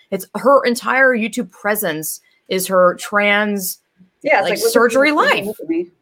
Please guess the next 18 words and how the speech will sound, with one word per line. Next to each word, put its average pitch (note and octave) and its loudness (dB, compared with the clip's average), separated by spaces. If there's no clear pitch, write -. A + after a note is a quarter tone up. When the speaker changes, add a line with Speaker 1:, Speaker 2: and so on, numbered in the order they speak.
Speaker 1:
Yeah. A#3 2
Speaker 2:
Any, - 0
any A#3 2
other A3+ 4
plastic G3 0
surgery F#3+ 0
addict. D3+ 0
Speaker 1:
Yes. B3 0
Speaker 2:
Except - 4
Speaker 1:
Oh, - 8
Speaker 2:
we're, - 6
we're - 2
Speaker 1:
absolutely. - 0
Speaker 2:
affirming - -4
them. D4+ -8
It's - -16
like, D3+ -8
"Wow, F3 0